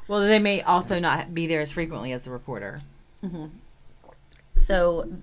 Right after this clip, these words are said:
Speaker 2: they went to the place where the visitors were allowed to have tea, and we qu-, had quite a jolly conversation to begin with. I mean, that whole thing sounds so British, it's ridiculous.
Speaker 1: Yes, it does.
Speaker 2: <laughs>
Speaker 1: Had
Speaker 2: Then
Speaker 1: quite a jolly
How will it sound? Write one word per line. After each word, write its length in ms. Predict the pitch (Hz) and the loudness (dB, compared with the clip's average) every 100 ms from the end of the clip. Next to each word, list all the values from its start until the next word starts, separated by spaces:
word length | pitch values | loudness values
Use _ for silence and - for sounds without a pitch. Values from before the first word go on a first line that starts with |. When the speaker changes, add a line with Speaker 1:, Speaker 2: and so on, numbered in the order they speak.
| - | -10
Speaker 2:
they 120 | 180 180 | -6 -4
went 180 | 165 | -4
to 60 | - | -8
the 80 | 320 | -10
place 300 | - 220 233 | -6 -6 -4
where 80 | 185 | -6
the 80 | |
visitors 440 | 165 170 190 226 202 | -4 -6 -6 -6 -2
were 80 | 180 | -2
allowed 260 | 156 160 | 0 -2
to 60 | 233 | -2
have 140 | 240 | -6
tea, 300 | - 156 147 - - - - - | -6 -8 -8 -12 -20 -20 -20 -8
and 180 | 185 180 | -2 -2
we 160 | 180 175 | -2 -8
qu-, 340 | - - - 185 | -18 -18 -14 -6
had 360 | 185 180 185 | -2 -2 -4
quite 240 | - 262 220 | -2 -2 -2
a 60 | |
jolly 340 | - 175 180 185 | -2 -2 -2 -4
conversation 640 | 240 165 170 156 147 147 | -6 -6 -6 -6 -6 -10
to 100 | 151 | -8
begin 260 | 147 139 107 | -8 -8 -10
with. 120 | - | -8
I 40 | 180 | -6
mean, 100 | 175 | -6
that 100 | 180 | -2
whole 120 | 185 | -4
thing 180 | - 151 | -4 -6
sounds 260 | 160 143 - | -6 -6 -6
so 140 | 143 | -6
British, 260 | 143 104 117 | -4 -6 -8
it's 160 | 123 | -10
ridiculous. 540 | 139 - - - - - _ _ _ _ | -12 -12 -12 -10 -12 -14 _ _ _ _
Speaker 1:
Yes, 320 | 180 165 139 | -2 0 0
it 80 | 139 | -4
does. 280 | 131 104 - - - - - - | -6 0 6 6 4 -4 -4 -4
Speaker 2:
<laughs> 480 | - - - - - 185 | -18 -16 -14 -16 -16 -2
Speaker 1:
Had 200 | 320 294 | 0 2
Speaker 2:
Then 200 | 214 240 | 2 2
Speaker 1:
quite 220 | 220 226 - | 2 0 6
a 40 | |
jolly 140 | 262 | 8